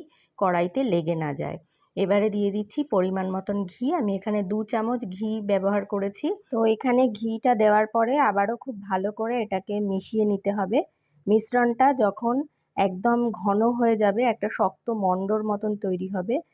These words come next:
তখনই বুঝতে হবে যে এটা একেবারেই হয়ে গেছে, মানে এর ভেতরের যে জলীয় ভাবটা সেটা একেবারেই শুকিয়ে যাবে। তো এখানে দেখতে পাচ্ছ এটা অনেকটাই শুকিয়ে এসেছে, আর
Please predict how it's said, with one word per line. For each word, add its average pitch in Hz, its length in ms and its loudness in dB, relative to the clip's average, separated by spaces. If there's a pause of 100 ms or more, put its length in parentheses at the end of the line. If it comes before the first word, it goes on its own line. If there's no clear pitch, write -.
(300)
তখনই 240 400 0
বুঝতে 208 380 -4
হবে 208 340 0
যে 208 180 2 (180)
এটা 202 260 -2
একেবারেই 190 600 -2
হয়ে 190 280 0
গেছে, 185 320 -4 (500)
মানে 185 180 2
এর 190 120 2
ভেতরের 202 560 2
যে 202 180 2 (160)
জলীয় 190 400 2
ভাবটা 202 480 -2 (480)
সেটা 208 260 2
একেবারেই 202 600 2
শুকিয়ে 190 420 -2
যাবে। 151 300 0 (440)
তো 196 100 2
এখানে 240 340 2
দেখতে 208 300 2
পাচ্ছ 240 260 2
এটা 247 200 2 (100)
অনেকটাই 226 480 0
শুকিয়ে 226 500 -4
এসেছে, 226 360 0 (480)
আর 180 220 2